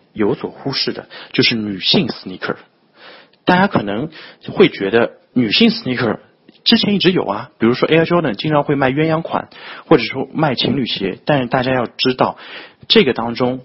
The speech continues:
女性消费者永远是被感觉是捆绑在男性消费者身上的，很少有一款专属于女性的绝对重量级的鞋款。而彪马看准了这个时机，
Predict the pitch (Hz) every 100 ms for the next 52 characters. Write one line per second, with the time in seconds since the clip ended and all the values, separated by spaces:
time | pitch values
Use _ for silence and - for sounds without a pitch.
0 | - 110 101 - 175 143 143 143 104 90
1 | 98 123 175 104 - 131 - 139 110 -
2 | - - _ _ - 101 101 117 - -
3 | 92 101 - 92 95 92 87 87 98 90
4 | 90 - - - - - - - - -
5 | - - 123 170 143 123 92 127 - 92
6 | - - 180 190 - 90 98 113 90 -
7 | 156 92 87 - - - _ - 101 98
8 | 170 120 - 110 101 101 87 - 87 -
9 | - - - - - - 180 180 - -
10 | - - - 196 110 95 95 95 98 -
11 | 110 - 92